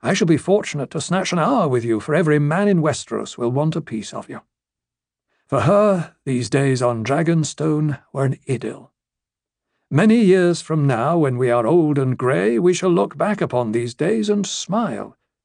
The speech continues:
remembering how happy we were. Jaehaerys himself no doubt shared some of these sentiments,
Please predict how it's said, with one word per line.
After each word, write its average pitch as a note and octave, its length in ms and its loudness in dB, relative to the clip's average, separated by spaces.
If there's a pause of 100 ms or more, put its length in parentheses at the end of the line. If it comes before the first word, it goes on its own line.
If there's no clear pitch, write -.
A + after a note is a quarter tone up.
(120)
remembering A3 460 2
how F3+ 340 -2
happy D3 480 -8
we C#3+ 180 -2
were. A#2 360 -6 (1500)
Jaehaerys C3 560 0
himself A2 520 -4
no G#2+ 140 -4
doubt A#2 220 -2
shared D3 340 -4
some A2+ 180 -4
of A2+ 80 -8
these A#2+ 200 -4
sentiments, E3 520 -4